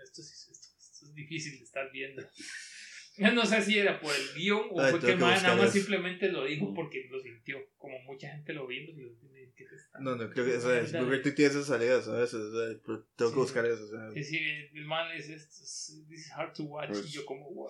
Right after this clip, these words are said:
Speaker 1: "Ay, man, no puede ser". El punto es que terminó, y en los resúmenes que normalmente saca W W E en, en, en la,
Speaker 3: Ok.
Speaker 1: en YouTube, lo cortaron. Deja, empezaron, el segmento empieza cuando entra Bayley y ya se le,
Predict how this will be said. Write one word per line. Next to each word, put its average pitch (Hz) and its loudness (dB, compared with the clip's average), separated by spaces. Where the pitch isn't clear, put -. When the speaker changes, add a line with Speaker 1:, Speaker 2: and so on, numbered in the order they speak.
Speaker 1:
"Ay, 214 -8
man, 196 -20
no 180 -20
puede 170 -14
ser". 151 -12
El 170 -8
punto 214 -4
es - -8
que 202 -4
terminó, 175 -2
y 185 2
en 175 4
los 156 -6
resúmenes 156 -4
que 131 -14
normalmente 151 -14
saca 165 -12
W 120 -18
W 165 -10
E 135 -12
en, - -20
en, - -20
en 90 -6
la, - -8
Speaker 3:
Ok. 110 -6
Speaker 1:
en 131 -10
YouTube, 165 -14
lo 135 -12
cortaron. 131 -12
Deja, 135 -2
empezaron, 147 -8
el 139 -10
segmento 135 -12
empieza 160 -12
cuando 127 -12
entra 143 -12
Bayley 151 -8
y 123 -20
ya 120 -20
se - -20
le, 113 -16